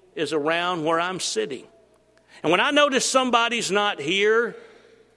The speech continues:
that, that's normally here where I'm sitting,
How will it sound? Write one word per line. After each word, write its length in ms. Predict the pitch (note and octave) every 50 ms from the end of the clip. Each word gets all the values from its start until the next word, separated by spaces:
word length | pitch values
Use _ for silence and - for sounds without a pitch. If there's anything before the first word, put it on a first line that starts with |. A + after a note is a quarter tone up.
| _ _ _
that, 400 | - E3 D#3+ E3 D#3 D#3+ - D#3+
that's 300 | E3+ F#3 F3 - - -
normally 500 | F3 F#3 G#3+ A3 A3 G#3+ G#3 G3+ G3 D#3
here 320 | D#3+ G3+ G#3 G#3 G#3+ A3
where 240 | F#3 E3 F3+ E3 D#3+
I'm 240 | E3 F3 F#3+ G3 E3
sitting, 540 | - - - G#3 G#3 G#3 A3+ A#3+ C4 A#3+